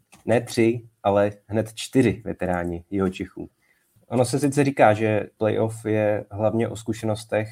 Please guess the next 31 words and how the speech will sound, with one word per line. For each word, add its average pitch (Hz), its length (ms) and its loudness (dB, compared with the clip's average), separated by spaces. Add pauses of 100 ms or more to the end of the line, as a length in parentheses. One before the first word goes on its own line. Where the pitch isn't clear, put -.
(140)
ale 104 580 0
jestli 113 180 -6
přece 113 380 -6
jenom 113 360 0
to 110 120 -10
v - 60 -16
tomto 110 260 -4
případě 107 440 -4
už 107 160 -6
není 110 160 -2
trochu 113 220 -4
příliš, 101 300 -2
kdy, 92 280 -2 (440)
eh, 87 40 -18 (540)
si, - 200 -8
řekněme, 98 420 -2 (400)
ta 95 120 -2
starší 101 640 -2 (260)
sestava 101 560 2 (140)
Motoru 98 460 -2 (440)
v - 80 -8
určitých 107 320 -2
pasážích, 104 800 2
eh, 101 140 -4
zápasů 101 720 -2 (180)
doslova 98 360 -4
pohrávala 95 720 0
s - 340 -20
mladším 90 440 -4
kádrem 85 560 -2 (100)
Dynama. 85 300 -8